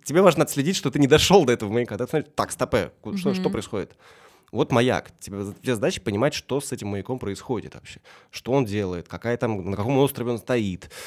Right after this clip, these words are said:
Speaker 1: какая там ситуация, да. Ну вот основной вопрос в терапии: что происходит с клиентом?
Speaker 2: Ну да, мне очень, э, понравилось, я читала в книжке ис-, о, господи,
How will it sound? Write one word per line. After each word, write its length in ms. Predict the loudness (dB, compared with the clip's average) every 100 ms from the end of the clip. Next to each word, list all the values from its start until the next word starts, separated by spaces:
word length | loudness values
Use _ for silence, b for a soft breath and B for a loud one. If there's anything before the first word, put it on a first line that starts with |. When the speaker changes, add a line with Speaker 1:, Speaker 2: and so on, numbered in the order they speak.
| B B B B
Speaker 1:
какая 240 | -2 0
там 120 | 0
ситуация, 600 | -2 -2 2 2 0 -4 -6
да. 140 | -4
Ну 80 | -2
вот 100 | -4
основной 240 | 0 2
вопрос 300 | 2 0 -2
в 60 | -4
терапии: 420 | -8 -8 -6 -8
что 160 | -8 -8
происходит 320 | -8 -8 -10
с 40 | -8
клиентом? 340 | -10 -10 -8
Speaker 2:
Ну 140 | -6
да, 400 | -2 0 -2 -4 -6
мне 440 | -4 0 0 0
очень, 400 | -2 -4 -6 -4
э, 360 | -4 -4 -4 -6
понравилось, 680 | -8 -6 -4 -4 -6 -8 -10 -10
я 140 | -10
читала 440 | -12 -10 -8 -8
в 60 | -10
книжке 760 | -10 -8 -6 -8 -10 -8 -6 -8 _ _ _ _ _ -18
ис-, 220 | -18 -18 _ _ _
о, 200 | -14 -14
господи, 580 | -14 -18 -16 -16 -14 -14